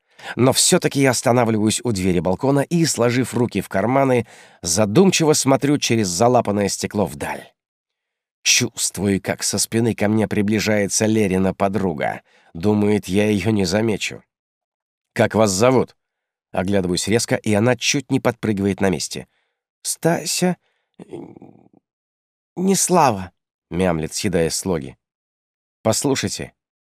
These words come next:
Станислава». Достаю из кармана визитку с рабочим телефоном,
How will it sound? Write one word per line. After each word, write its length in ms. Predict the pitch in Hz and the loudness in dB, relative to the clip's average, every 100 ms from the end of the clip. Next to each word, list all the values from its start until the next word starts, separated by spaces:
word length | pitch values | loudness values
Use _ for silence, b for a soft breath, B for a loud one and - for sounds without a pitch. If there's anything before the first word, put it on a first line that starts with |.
| _ | _
Станислава». 880 | - - 127 127 - 135 107 73 60 _ _ _ _ 85 | -10 0 2 2 4 4 4 2 -4 _ _ _ _ -6
Достаю 400 | 95 - 117 127 | -4 0 0 0
из 100 | - | 0
кармана 320 | 110 117 110 | 0 2 2
визитку 380 | 104 110 139 - | 0 0 -2 -4
с 100 | 101 | -2
рабочим 380 | 107 107 95 | -2 -2 -4
телефоном, 520 | - 98 - 139 151 | -4 -4 -2 0 0